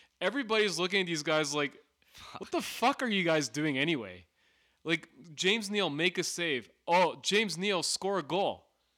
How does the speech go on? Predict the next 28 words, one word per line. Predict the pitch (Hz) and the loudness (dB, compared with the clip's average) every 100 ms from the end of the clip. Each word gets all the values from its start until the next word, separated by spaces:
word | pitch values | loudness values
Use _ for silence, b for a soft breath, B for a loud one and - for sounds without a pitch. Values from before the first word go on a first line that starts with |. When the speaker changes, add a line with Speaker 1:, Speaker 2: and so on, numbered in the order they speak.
| _ _ | _ _
Speaker 1:
Like, | - 170 | -2 -2
where | 151 143 165 226 | -2 -2 2 2
the | 208 | 0
fuck | - 214 220 | -2 -4 -2
have | 175 147 | -6 -4
you | 233 | -4
been | 226 135 127 | -2 -4 -2
this | 127 | -4
season? | - 127 110 110 95 | -2 -4 -6 -10 -10
Like, | 151 156 | -8 -6
you | 147 247 247 | -4 0 2
are | 160 | 2
the | 135 | 0
last | 123 117 151 190 - | -4 -2 0 0 -4
person | 160 139 131 123 | -4 -4 -4 -4
to | |
say | 123 151 160 143 - | -2 -2 -2 -4 -4
anything. | 214 311 269 156 110 - _ _ _ _ _ _ 160 135 | 0 0 0 -6 -8 -14 _ _ _ _ _ _ -20 -4
They, | 202 175 - - | -4 -4 -14 -8
I | 208 | -6
get | 165 220 - | -2 -2 0
they're | 170 | -2
friends, | - - 226 196 135 | -2 -6 -4 -2 -4
but | 135 127 - b b b b b _ - | -4 -6 -6 b b b b b _ -18
fuck, | - 233 220 160 | -2 0 0 -4
this | 202 254 | -6 -4
is | 202 | -4
like, | 196 180 160 - | 0 2 0 -4